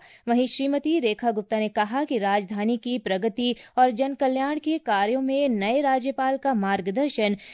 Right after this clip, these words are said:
दिल्ली वासियों को निरंतर आगे ले जाएगा। इसके अलावा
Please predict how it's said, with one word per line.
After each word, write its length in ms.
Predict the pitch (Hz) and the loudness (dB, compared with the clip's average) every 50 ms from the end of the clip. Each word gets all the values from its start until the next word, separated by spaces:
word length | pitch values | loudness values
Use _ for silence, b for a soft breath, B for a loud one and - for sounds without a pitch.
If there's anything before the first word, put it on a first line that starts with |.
| B B | B B
दिल्ली 240 | 214 262 262 294 339 | -2 0 2 2 2
वासियों 360 | 294 311 302 294 - 330 339 | 2 0 -2 -2 -2 -2 -2
को 180 | - - 349 339 | 0 2 2 2
निरंतर 480 | 262 214 202 208 208 208 202 247 247 240 - | 2 2 0 0 0 0 2 2 0 0 0
आगे 280 | 214 202 202 180 196 190 | -2 -2 -2 0 0 -2
ले 160 | 190 185 180 | 0 -2 -2
जाएगा। 380 | 170 196 196 214 220 247 277 320 b b b b b b b b b | 0 0 0 0 0 -2 -4 -6 b b b b b b b b b
इसके 280 | - 277 - - 311 | -4 -4 -2 -2 -2
अलावा 340 | 302 311 302 302 277 330 415 | 0 0 0 -2 0 -2 -2